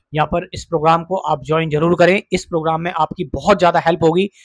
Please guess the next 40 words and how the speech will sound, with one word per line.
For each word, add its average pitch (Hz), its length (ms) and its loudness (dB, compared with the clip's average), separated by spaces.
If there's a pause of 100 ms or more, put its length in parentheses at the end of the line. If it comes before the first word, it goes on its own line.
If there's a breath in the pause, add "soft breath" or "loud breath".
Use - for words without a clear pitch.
(420 soft breath)
आपको 151 200 -10
बहुत 151 340 -4
insight 208 440 2
मिलेगी 208 280 4
इस 208 100 -4
प्रोग्राम 185 340 4
में, 202 180 0 (420)
क्योंकि 160 320 -8
इस - 120 -18
प्रोग्राम 170 360 0
में 180 120 -2
मैं 180 100 -4
आपका 175 420 0 (180)
कुछ - 220 -10
basic 180 440 0
concept 185 400 0 (200)
आपका 165 200 -2
मैं 165 120 -4
clear 165 260 0
करूंगा 185 360 4 (680)
कि 160 340 -4
truth 196 140 2 (100)
क्या 170 140 2
है, 170 80 2
meditation 165 500 -6
क्या 170 160 -4
है, 165 60 0
thought 170 320 2
क्या 165 140 2
है, 160 100 2
beyond 160 320 2
thought 160 220 2
क्या 160 120 0
है, 165 60 0
ऐसी 165 260 -10
कुछ 156 180 -6
बारह 160 380 6 (340)
theoretical 160 400 2
videos 165 320 4
होंगी। 190 260 -2